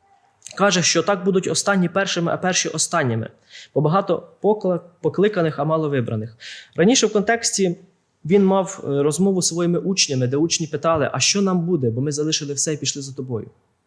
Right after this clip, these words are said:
Був такий контекст. І він також в тридцятому вірші дев'ятнадцятого розділу каже: «І багато будуть першими, а останні першими». І цей приклад він приводить, щоб їм як ілюстрацію до цієї істини.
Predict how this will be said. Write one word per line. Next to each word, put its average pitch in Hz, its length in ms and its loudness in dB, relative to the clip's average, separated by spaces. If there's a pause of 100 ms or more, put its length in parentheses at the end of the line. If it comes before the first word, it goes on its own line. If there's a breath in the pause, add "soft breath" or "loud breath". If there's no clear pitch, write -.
(920 loud breath)
Був 147 140 0
такий 147 200 -4
контекст. 139 500 -2
І 156 60 -2
він 202 220 4
також 185 380 -2
в - 40 -6
тридцятому 165 440 0
вірші 156 220 0
дев'ятнадцятого 156 580 0
розділу 139 280 0
каже: 151 260 2
«І - 20 0
багато 147 320 -2
будуть 135 260 -4
першими, 143 560 0 (140)
а 131 80 -2
останні 147 400 0
першими». 143 420 0
І - 100 -8
цей 240 200 2
приклад 214 440 -2
він 165 120 2
приводить, 160 420 -2
щоб 143 140 -4
їм 170 300 -2 (680 loud breath)
як 147 220 0
ілюстрацію 151 680 -2
до 117 100 -6
цієї 131 260 -4
істини. 107 420 -2